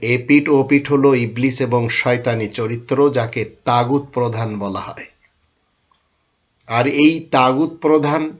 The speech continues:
শয়তান এবং ইবলিসের চরিত্র যার ভিতরে থাকে, সেই হয় কাফের, জালেম এবং ফাসেক। আর এই কাফের, জালেম এবং ফাসেকের চরিত্র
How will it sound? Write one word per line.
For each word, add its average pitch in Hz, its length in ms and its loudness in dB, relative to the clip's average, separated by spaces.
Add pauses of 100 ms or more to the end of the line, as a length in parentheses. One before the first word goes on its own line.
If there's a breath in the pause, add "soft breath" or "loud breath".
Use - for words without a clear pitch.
(100)
শয়তান 127 680 0
এবং 135 300 0
ইবলিসের 123 500 -2
চরিত্র 120 520 -2
যার 120 260 -2
ভিতরে 135 340 -2
থাকে, 135 460 -6 (420 soft breath)
সেই - 360 2
হয় 120 460 2 (260)
কাফের, 117 600 -2 (1080)
জালেম 123 420 2
এবং 113 340 -2
ফাসেক। 104 540 -8 (1080 soft breath)
আর 117 160 -2
এই 123 100 -2
কাফের, 139 600 0 (640)
জালেম 139 400 2
এবং 147 360 0
ফাসেকের 143 640 -4
চরিত্র 127 800 0